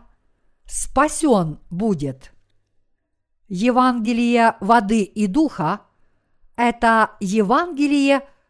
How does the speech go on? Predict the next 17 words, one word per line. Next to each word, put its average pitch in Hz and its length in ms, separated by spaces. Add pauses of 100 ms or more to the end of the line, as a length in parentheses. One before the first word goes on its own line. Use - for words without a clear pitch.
(120)
которое 254 560
мы 226 160
должны 226 600
проповедовать. 233 1120 (1120)
Именно 294 800
с - 220
этим 226 380
Евангелием 202 920 (440)
мы 226 180
должны 233 540
ходить 226 640 (300)
по 233 180
всему 269 640
миру 233 540 (560)
и 247 140
проповедовать 214 1000
его 226 580